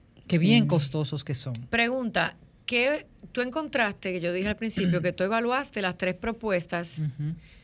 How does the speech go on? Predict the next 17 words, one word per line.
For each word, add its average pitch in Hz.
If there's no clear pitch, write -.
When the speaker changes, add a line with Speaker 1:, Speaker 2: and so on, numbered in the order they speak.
Speaker 3:
de 190
los 196
tres 196
diferentes 208
diputados 190
y 196
senadores? 131
Speaker 1:
Sí. 123
Speaker 3:
Miren, 214
yo 208
no 226
voy 233
a, 233
me 185
van 190
a 220
perdonar. 160